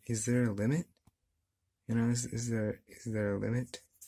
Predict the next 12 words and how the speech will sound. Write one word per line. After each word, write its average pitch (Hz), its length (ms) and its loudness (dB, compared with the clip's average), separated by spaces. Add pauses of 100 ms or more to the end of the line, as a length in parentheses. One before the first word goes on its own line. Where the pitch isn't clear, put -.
(3750)
Is 110 160 0
there 107 140 0
a 104 40 0
limit 110 300 -2 (120)
to - 180 -6
the 107 80 -2
magic? 117 560 -4 (1900)
Is 110 200 -4
there 104 160 0
a 101 40 0
limit 107 440 -2
to, 104 640 -4